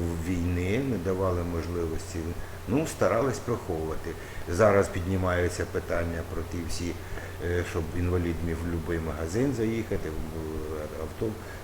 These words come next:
Тоді про це ніхто не говорив. На Тернопіль їздило два чи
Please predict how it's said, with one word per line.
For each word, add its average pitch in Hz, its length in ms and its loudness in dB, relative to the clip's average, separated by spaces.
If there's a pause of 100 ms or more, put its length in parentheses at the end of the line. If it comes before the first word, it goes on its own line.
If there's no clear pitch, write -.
(180)
Тоді 147 220 4
про 151 160 2
це 156 200 2
ніхто 156 300 0
не 151 100 0
говорив. 156 360 -2 (760)
На 104 100 4
Тернопіль 127 520 2 (220)
їздило 107 500 4
два 104 260 2
чи - 140 -4